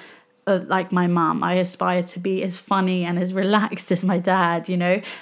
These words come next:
My middle brother, I aspire to just be half the person he is 'cause he's incredible.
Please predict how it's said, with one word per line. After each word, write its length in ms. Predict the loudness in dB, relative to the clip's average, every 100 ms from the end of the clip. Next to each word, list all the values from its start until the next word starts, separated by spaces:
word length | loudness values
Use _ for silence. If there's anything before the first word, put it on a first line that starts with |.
| -6
My 100 | 0
middle 300 | 2 2 0
brother, 220 | 2 2
I 140 | 4 2
aspire 400 | 2 0 2 0
to 120 | -2
just 240 | -6 -4
be 240 | -4 -2 -4
half 420 | -6 0 0 0
the 60 | -4
person 380 | -4 -4 -2 0
he 200 | 2 2
is 140 | -2
'cause 180 | -4 -8
he's 180 | -4 -2
incredible. 720 | -2 -2 -4 -4 -4 -6 -8